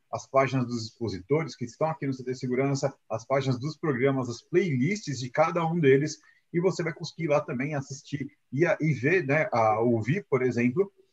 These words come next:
os nossos podcasts direto da página. Você não precisa nem ter Spotify instalado, você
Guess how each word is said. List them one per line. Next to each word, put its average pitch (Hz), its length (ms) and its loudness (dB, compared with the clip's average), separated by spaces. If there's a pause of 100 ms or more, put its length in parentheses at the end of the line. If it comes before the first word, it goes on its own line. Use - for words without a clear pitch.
(320)
os 135 240 2
nossos 139 260 0
podcasts 143 500 0
direto 170 440 4
da 202 100 2
página. 151 340 6
Você 135 140 -6
não 147 60 -4
precisa 165 160 -6
nem 180 100 -8
ter 208 180 0
Spotify 175 480 -2
instalado, 143 400 2
você - 80 -18